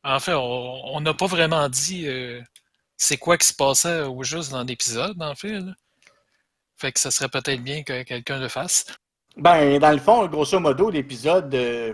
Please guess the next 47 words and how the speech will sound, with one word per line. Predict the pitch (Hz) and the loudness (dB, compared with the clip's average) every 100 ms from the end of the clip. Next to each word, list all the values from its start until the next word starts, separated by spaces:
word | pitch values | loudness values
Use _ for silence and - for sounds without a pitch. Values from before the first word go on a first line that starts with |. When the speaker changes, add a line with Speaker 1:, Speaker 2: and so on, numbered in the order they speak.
| - | -8
Speaker 2:
pour | 123 | -10
spoiler | - 170 151 143 180 | 0 4 6 6 2
ceux | 147 | 0
qui | 170 143 | -2 0
n'ont | 123 | 4
pas | 139 | 4
encore | 143 131 | 4 0
vu | 139 | 0
l'épisode, | 143 120 113 170 175 | -6 -6 -2 -2 0
mais | 110 | -4
ça | 107 | -4
m'étonnerait | 120 117 113 110 135 - _ _ _ _ | -6 -6 -6 -4 -8 -10 _ _ _ _
qu'il | 131 | -4
n'y | |
ait | 120 | 0
pas | 131 | 4
de | |
monde | 147 151 | 4 2
qui | 139 | 0
ne | 127 | 0
l'ait | 127 | 2
pas | 123 | 0
vu. | 120 220 - _ _ _ - | -2 -4 -8 _ _ _ 0
Euh, | 127 | 0
grosso | 127 170 214 208 | 2 2 4 6
modo, | 170 147 220 | 6 6 4
c'est | 208 | 4
une | 147 | -4
créature, | 147 160 143 - 143 196 190 | 0 2 2 2 4 4 4
c'est, | - 131 127 | 0 -2 0
euh, | 123 123 120 117 110 107 120 - - _ _ _ | 0 -2 -2 -4 -6 -12 -16 -20 -20 _ _ _
l'Enterprise | 151 147 165 156 165 - 151 175 208 - | -6 0 2 4 4 6 6 8 6 2
qui | 143 | -2
est | |
dépêchée | 151 170 151 135 185 | 0 2 2 2 -2
sur | 180 | 0
la | 143 | 0
planète | 135 135 156 | 0 0 0
M | 156 139 | -2 -2
cent | 151 131 | 0 -2
treize | 120 131 160 180 - _ _ _ _ - | 0 0 0 -4 -12 _ _ _ _ 0
pour | 139 | 6
aller | 156 170 | 6 6
examiner | 160 135 147 151 143 165 | 2 4 4 4 2 0
des, | 170 143 135 131 | 0 0 0 0
des | 131 | -2
scientifiques. | 131 151 135 - 151 - - | 0 -2 -2 0 0 0 -8